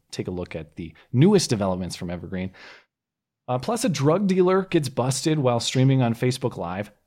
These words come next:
That's hilarious. And, uh, I wanna try to understand the hijab cover of Hustler magazine. I don't know if you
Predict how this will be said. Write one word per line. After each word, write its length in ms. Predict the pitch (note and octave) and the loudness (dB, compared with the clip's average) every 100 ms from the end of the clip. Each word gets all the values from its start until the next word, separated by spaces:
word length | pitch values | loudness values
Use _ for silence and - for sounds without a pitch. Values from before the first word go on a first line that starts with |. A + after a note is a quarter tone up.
| - | -8
That's 360 | G2+ D3 D3+ | -4 -2 -2
hilarious. 600 | A#2+ F2+ E2 E2 G2 - - - - - _ _ _ _ | 0 0 -2 -4 -4 -6 -10 -20 -20 -20 _ _ _ _
And, 240 | C3 C3+ B2+ | 0 2 2
uh, 260 | C3 B2 - | 0 -2 -2
I 60 | |
wanna 160 | C3+ D#3 | -2 0
try 140 | D#3+ | 2
to 120 | D3+ A#2+ | 2 2
understand 640 | C#3 C3 - C#3+ C#3+ B2+ | 0 0 -2 0 2 2
the 340 | C3 B2+ A#2+ - _ - | 2 2 2 -2 _ -2
hijab 720 | C3+ G#2+ A2 C3 D#3 D#3 B2+ | 0 0 0 2 4 2 0
cover 520 | - D#3 C3 A2+ G#2+ | 0 0 2 2 2
of 180 | G#2+ G2 | 0 -4
Hustler 520 | - D#3 - D#3+ C#3 | -4 -6 -4 -2 0
magazine. 680 | A2 G#2 A#2 A2 E2+ D#2+ C#2+ | 2 2 2 0 -2 -6 -6
I 80 | F#2+ | -4
don't 80 | |
know 100 | G#2+ | -2
if 120 | A2 | -2
you 60 | G#2+ | -4